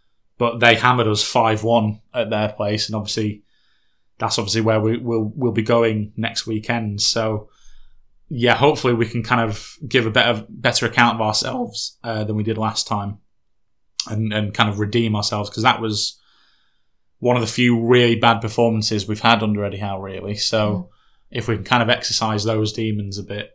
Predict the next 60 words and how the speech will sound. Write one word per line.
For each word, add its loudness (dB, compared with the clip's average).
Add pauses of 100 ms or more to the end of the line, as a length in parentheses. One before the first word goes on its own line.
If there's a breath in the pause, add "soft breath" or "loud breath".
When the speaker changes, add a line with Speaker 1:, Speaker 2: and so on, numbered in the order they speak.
(160)
Speaker 1:
that -10
would -14
be -6
nice. -8
And, -4 (340 soft breath)
and, -2
you 2
know, 6
I 6
mean, 2
obviously 0
it -2
was -8
a -6
few -4
years 0
ago -4
now. 0
I 0
think -2
it -2
was -6
twenty -6
nineteen. -2 (180)
We -2
did 2
actually 2
win -2
there 0
one 0
nil. -2
Joelinton 0
winner -2
of -6
all, 0
of -4
all -2
things. -8 (600 soft breath)
Uh, -8
I'm -2
not 4
expecting -4
us -6
to -12
go 0
there 0
and -2
win, -2
but -8 (1120)
A, 10 (160)
yeah, 2
just -2
hopefully 4
we 0
can, -2
we -4
can -6
show 4
a 2
bit, -6